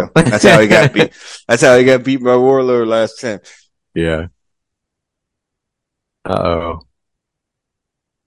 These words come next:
Speaker 2: Oh, the,
Speaker 1: Uh,
Speaker 2: this is the stupidest D Q too. Like,
Speaker 1: Yes.
Speaker 2: there's,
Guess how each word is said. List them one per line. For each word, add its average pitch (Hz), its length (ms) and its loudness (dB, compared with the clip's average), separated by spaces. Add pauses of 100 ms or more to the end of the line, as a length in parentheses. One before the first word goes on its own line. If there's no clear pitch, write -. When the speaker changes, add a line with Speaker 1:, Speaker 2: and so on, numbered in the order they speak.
(180)
Speaker 2:
Oh, 165 160 4
the, 160 140 4
Speaker 1:
Uh, 185 40 0
Speaker 2:
this 427 260 4
is 175 140 0
the 151 80 2
stupidest 135 600 0 (140)
D 147 220 -6
Q 160 260 -2
too. 127 300 -6
Like, 87 280 -8
Speaker 1:
Yes. 120 380 -2
Speaker 2:
there's, 139 240 0